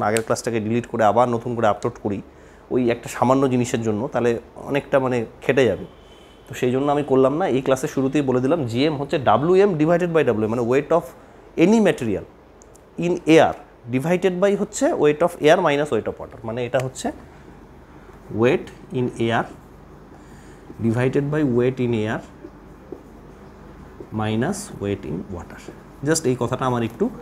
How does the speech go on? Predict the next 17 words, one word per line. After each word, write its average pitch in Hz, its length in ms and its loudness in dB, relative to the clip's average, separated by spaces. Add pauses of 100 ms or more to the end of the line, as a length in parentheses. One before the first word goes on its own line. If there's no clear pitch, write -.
(360)
বলার 120 260 8
ছিল, 165 180 -2
এটা 135 140 2
তোমরা 147 200 -2
কারেকশন 120 380 -2
করে 123 160 0
নিও। 101 180 -2
ডাব্লিউ 135 260 4
এমটা 151 220 2
উপরে 135 260 2
হবে 78 160 -10 (420)
এটা। - 120 -14 (460)
আচ্ছা, - 160 -6 (240)
এটা 165 180 2
কি 170 140 0
করে 180 120 4 (100)
হয় 160 120 6